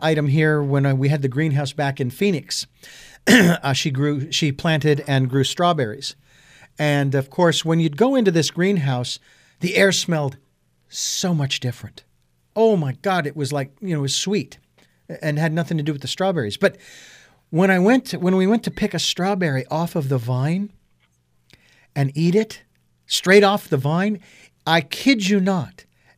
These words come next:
it was like eating strawberry jam. It was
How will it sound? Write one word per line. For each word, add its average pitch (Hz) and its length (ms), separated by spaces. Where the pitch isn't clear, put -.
it 190 240
was 160 240
like 151 380
eating 156 600
strawberry 170 800
jam. 113 680
It 180 160
was 175 200